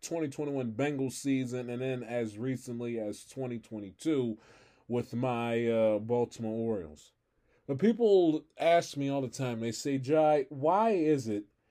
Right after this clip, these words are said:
that more times than not, you always look at your teams and how they fare throughout their season? Why do you always look at it with a glass half empty mentality, even when things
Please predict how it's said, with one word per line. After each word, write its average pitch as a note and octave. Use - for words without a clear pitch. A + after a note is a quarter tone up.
that B2+
more D3
times C#3+
than A#2
not, A#2+
you A#2
always C3+
look B2+
at A#2+
your A#2+
teams B2+
and A#2
how C3
they B2
fare C3+
throughout B2
their A2+
season? G#2+
Why E3
do A#3
you A3
always E3+
look D#3
at C3
it B2
with B2+
a A#2
glass B2
half C3+
empty B2+
mentality, A2+
even D3
when C3
things C3